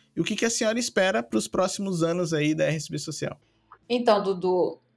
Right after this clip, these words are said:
Speaker 2: um legado prático, a gente já falou sobre isso, eu acho que é o tema central da nossa conversa, né? É justamente a questão de que é possível o trabalho em rede. É, sim, né? Juntos somos mais fortes, juntos construímos esses espaços de ressignificação,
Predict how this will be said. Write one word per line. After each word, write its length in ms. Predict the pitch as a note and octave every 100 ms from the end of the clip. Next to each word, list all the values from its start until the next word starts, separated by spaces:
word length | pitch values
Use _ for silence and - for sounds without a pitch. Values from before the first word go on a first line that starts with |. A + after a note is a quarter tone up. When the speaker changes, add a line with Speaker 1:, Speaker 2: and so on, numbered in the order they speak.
| _ _
Speaker 2:
um 100 | G#3
legado 520 | A3 A3 A#3 D4+ - - -
prático, 600 | G#3 G3 F#3+ - - E3+
a 40 |
gente 340 | E3+ F#3 -
já 160 | F#3 F#3+
falou 360 | F#3+ F#3 F3 F#3+
sobre 340 | - G3 F#3
isso, 340 | F3+ G3 G3+
eu 80 | G3+
acho 160 | F#3+ G3
que 60 |
é 40 | F#3+
o 40 |
tema 240 | F#3+ F#3+ F#3+
central 480 | - G3+ G3+ F#3
da 100 | F#3
nossa 300 | F#3+ F#3 F#3+
conversa, 720 | G3+ G3+ G3 F3+ D#3+ D#3+ - D#3
né? 300 | E3+ G3+ A3 - -
É 140 | G3
justamente 680 | G3 B3+ - A#3 G#3+ A3 A3+
a 60 |
questão 480 | G#3 G#3 G#3 - G3
de 80 | G3
que 280 | - - -
é 120 | G#3
possível 500 | B3 D#4 D4+ C4+ A#3
o 40 | A#3+
trabalho 360 | A#3 G#3+ G3
em 100 | G#3
rede. 400 | G3 D#3+ D#3 - -
É, 340 | E3 F3+ E3
sim, 540 | D#3+ - G#3 B3+ D4+ D#4+
né? 300 | G#3+ G#3 A3
Juntos 480 | - G3 C4 C#4+ A#3+
somos 280 | G3+ F#3+
mais 240 | F3 E3+ E3+
fortes, 520 | F#3+ G#3+ A#3 A#3 F#3+
juntos 340 | G3 A3 G#3+
construímos 540 | - F#3+ F#3+ F#3 F#3+ F3+
esses 300 | F3+ F3 E3+
espaços 520 | E3 - F#3+ - F#3
de 0 |
ressignificação, 1200 | F#3+ F3 F3+ E3+ E3+ - D#3+ - G3 G#3+ A3+ A3